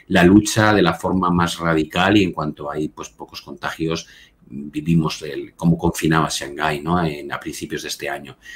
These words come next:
Eh, todo ello ha conllevado un menor crecimiento económico. Hemos visto cómo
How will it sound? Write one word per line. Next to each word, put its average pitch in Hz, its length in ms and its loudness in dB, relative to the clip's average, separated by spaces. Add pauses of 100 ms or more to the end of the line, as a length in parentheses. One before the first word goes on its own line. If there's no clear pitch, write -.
(320)
Eh, 73 400 -4 (180)
todo 110 240 10
ello 131 160 12
ha 135 60 6
conllevado 92 560 6
un 85 260 4
menor 82 260 0
crecimiento 76 440 -6
económico. 65 500 -16
Hemos 76 200 -20
visto - 340 -6
cómo 82 560 2